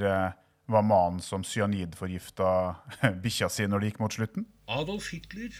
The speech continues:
Speaker 2: betraktet seg selv som tidenes største dyrevenn, sier, eh, Monhaupt til meg. Men, eh, egentlig var han slett ingen dyrevenn, fortsetter han. For ham handlet forholdet til hunder mer om å,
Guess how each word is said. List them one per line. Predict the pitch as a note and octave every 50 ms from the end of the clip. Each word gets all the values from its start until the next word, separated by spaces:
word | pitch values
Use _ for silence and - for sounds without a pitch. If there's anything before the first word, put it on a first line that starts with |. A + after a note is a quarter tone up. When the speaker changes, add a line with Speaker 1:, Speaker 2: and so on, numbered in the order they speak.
| - - -
Speaker 2:
betraktet | E3+ E3 - - D3 B2+ - - D3 C3
seg | - F3 F#3 -
selv | - - C#3+ C#3+ D3+ -
som | - F#3+ E3
tidenes | - G3 F#3+ E3+ A#2+ A2+ B2+ C#3 D#3 D3+ -
største | - F#3 D#3+ - - - D#3 D3+
dyrevenn, | F3 E3 D3+ C3 C#3 D#3+ F3+ F#3+ F3+
sier, | - - F#3 F3+ D3+ C#3 C#3+ C#3+ C3+ C#3+ D3
eh, | C#3+ C#3+
Monhaupt | C#3 A#2+ G#2+ F#2+ F2+ E2 D2+ - - - -
til | D3 C3 A#2
meg. | F2+ E2+ - - - - - - - - - - - - - - - - - - -
Men, | A#2 A#2 C3 C#3 C#3+ D3 D3
eh, | D3 C#3+ C#3+ C#3+ C#3 C#3 C3+ B2+ A#2 - - - - - F#2
egentlig | F#2+ G2 B2 C#3 - - D3+ E3 F#3 F#3
var | D3+ C3 B2 A#2+ B2+
han | C#3 D3+ D3+
slett | C3+ - - C3 B2+ - - -
ingen | E3+ D#3+ C#3 C#3+ D#3
dyrevenn, | D#3 D#3+ D3+ B2+ A2+ A#2+ C3+ D3+ E3 -
fortsetter | D#3+ D3 - - D#3 C#3+ D3 D3+ D#3
han. | E3+ F3+ E3+ - - - - - - - - - - - - - - - - - - - - - - - - -
For | - D3+ D#3+ C#3 A#2
ham | C#3 E3 F#3 G3+ G3
handlet | F#3 F#3 F#3 D#3+ C3+ A#2+ A2+ D3 D#3 D#3
forholdet | - F3 E3 C#3 C3 A#2+ A#2 A#2+ A2 D#3
til | D#3+ D#3
hunder | E3+ E3 D#3 C3 B2+ D3 G3 G3+ F#3 D3
mer | C#3 B2 B2 A#2+ A#2 A2+ C3
om | C3+ C#3 C#3+ C#3+
å, | D3